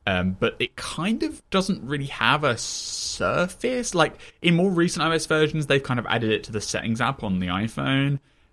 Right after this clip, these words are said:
um, and iPad, so you have, like, a dedicated password section. And then on the Mac, it's kind of integrated into Safari settings, which is very bizarre.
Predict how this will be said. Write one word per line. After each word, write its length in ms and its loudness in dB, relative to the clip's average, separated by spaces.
um, 300 2
and 100 0
iPad, 480 0
so 100 -4
you 120 -2
have, 120 -6
like, 140 -8
a 40 -10
dedicated 560 -4
password 600 -4
section. 680 -4
And 120 2
then 120 4
on 100 2
the 100 4
Mac, 400 4
it's 260 -6
kind 480 -2
of 160 2
integrated 840 0
into 760 -4
Safari 880 -2
settings, 720 0
which 160 -4
is 80 -4
very 180 2
bizarre. 580 2